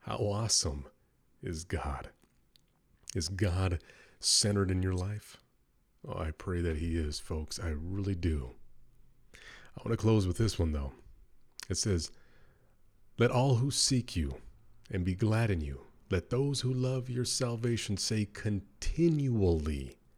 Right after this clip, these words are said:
'Let God be magnified.'"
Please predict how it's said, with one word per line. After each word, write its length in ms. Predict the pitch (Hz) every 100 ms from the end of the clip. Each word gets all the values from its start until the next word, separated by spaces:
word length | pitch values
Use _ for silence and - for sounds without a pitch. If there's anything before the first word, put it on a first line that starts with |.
| - _ - - - - - 98
'Let 260 | 85 76
God 400 | 87 85 85 82
be 240 | 82 80 82
magnified.'" 1120 | 76 73 71 69 69 - - 67 62 -